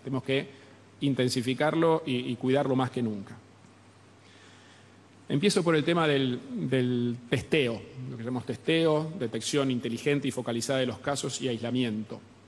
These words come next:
Esto es algo donde ya hay consenso en el mundo que ha funcionado muy bien, en muchas ciudades. Estamos trabajándolo en equipo con el gobierno nacional desde el primer día.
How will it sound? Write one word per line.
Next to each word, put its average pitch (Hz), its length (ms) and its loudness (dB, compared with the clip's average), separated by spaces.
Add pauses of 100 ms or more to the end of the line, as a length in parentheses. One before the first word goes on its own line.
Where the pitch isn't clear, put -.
(380)
Esto 165 220 2
es 143 120 0
algo 160 240 2
donde 131 200 0
ya 139 80 2
hay 151 80 2
consenso 143 580 0
en 135 60 2
el 123 100 0
mundo 147 320 0
que 135 100 -2
ha 127 40 0
funcionado 131 580 0
muy 127 160 0
bien, 117 380 0
en 127 100 0
muchas 151 360 2
ciudades. 107 580 0 (760)
Estamos 131 240 2
trabajándolo 131 500 2
en 131 100 0
equipo 139 320 -2
con 117 120 -2
el 113 80 -4
gobierno 127 320 0
nacional 135 460 -2 (440)
desde 113 180 -6
el 110 40 -6
primer 117 280 0
día. 156 280 0